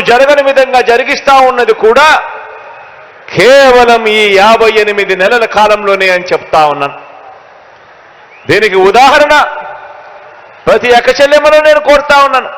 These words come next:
మీ మీ బ్యాంకులకు మీరు వెళ్ళండి, వెళ్ళి బ్యాంక్ మేనేజర్లతో మీరు అడగండి, "మా బ్యాంక్ అకౌంట్కు సంబంధించి పది సంవత్సరాలకు సంబంధించిన డేటా ఇవ్వండి" అని.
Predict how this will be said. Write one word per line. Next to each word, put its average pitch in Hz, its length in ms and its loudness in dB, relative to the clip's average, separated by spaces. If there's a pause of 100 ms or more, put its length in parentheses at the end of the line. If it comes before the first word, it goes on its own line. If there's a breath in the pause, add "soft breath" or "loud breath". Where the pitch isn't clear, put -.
(1040)
మీ 175 180 -2
మీ 254 160 -2
బ్యాంకులకు 285 540 0
మీరు 294 200 0
వెళ్ళండి, 285 380 0 (1160)
వెళ్ళి 226 360 -2
బ్యాంక్ 262 280 0
మేనేజర్లతో 285 680 2
మీరు 285 180 2
అడగండి, 285 420 -2 (1200)
"మా 165 200 0
బ్యాంక్ 240 380 0
అకౌంట్కు 285 500 0
సంబంధించి 277 640 -2
పది 254 300 -4
సంవత్సరాలకు 285 680 0
సంబంధించిన 277 520 -2
డేటా 262 360 0
ఇవ్వండి" 254 500 -2
అని. 214 140 -6